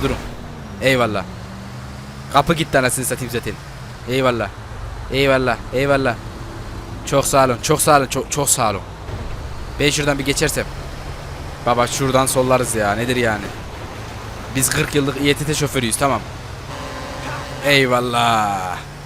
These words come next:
Tam da vaktinde. Müthiş bir yerden dönüş yaptım, gördünüz değil mi? Alalım. Oo. Memur bey, memur, memur bey buyurun. Buyurun memur bey. Buyurun efendim. Oha! <laughs> Bir tane daha geldi lan.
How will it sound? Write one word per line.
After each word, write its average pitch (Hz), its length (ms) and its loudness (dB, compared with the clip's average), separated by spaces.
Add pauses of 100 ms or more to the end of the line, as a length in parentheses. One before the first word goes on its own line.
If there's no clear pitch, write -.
Tam 151 240 6
da 131 100 -2
vaktinde. 117 480 -2 (760)
Müthiş 123 340 -4
bir 143 40 -4
yerden 143 300 4
dönüş 120 200 -2
yaptım, 107 280 -2
gördünüz 110 420 2
değil 120 100 -4
mi? 85 60 -6 (1300)
Alalım. 139 340 6 (1200)
Oo. 180 360 10 (880)
Memur 175 340 4
bey, 202 200 2 (280)
memur, 180 240 2 (100)
memur 190 260 0
bey 185 140 0
buyurun. 170 260 0 (720)
Buyurun 160 200 6
memur 139 260 2
bey. 107 120 0 (880)
Buyurun 139 220 4
efendim. 127 340 -2 (560)
Oha! 151 260 12 (300)
<laughs> - 340 -14
Bir - 60 -6
tane 160 200 8
daha 165 100 10
geldi 127 220 4
lan. 107 100 -2